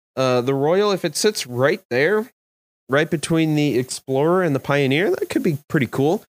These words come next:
I don't bag an Explorer, but, um, maybe, maybe not. Who knows? I've added a few discs to my bag as well. A few things that I've done here. Um,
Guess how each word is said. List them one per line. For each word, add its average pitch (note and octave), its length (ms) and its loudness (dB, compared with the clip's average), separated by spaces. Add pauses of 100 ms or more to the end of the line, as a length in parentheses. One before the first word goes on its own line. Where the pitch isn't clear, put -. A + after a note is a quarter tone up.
(140)
I C#3 60 -2
don't D3+ 440 -2
bag D#3+ 300 0
an E3 80 0
Explorer, C#3+ 720 0 (340)
but, C#3+ 360 0
um, C#3+ 480 0 (580)
maybe, C#3 380 0 (180)
maybe C3+ 240 0
not. G3+ 320 0
Who D#3 80 -2
knows? G3+ 380 0 (340)
I've D#3+ 240 2
added G#3+ 300 2
a F#3+ 40 0
few F#3+ 200 -2
discs F#3+ 420 0
to - 140 -6
my F3+ 380 0 (460)
bag D#3+ 360 0
as B2 320 -2
well. C#3 420 0
A - 340 -8
few E3 60 2
things E3+ 240 0
that D#3 140 2
I've C#3 100 0
done D3 200 2
here. D3 380 0
Um, A2+ 480 0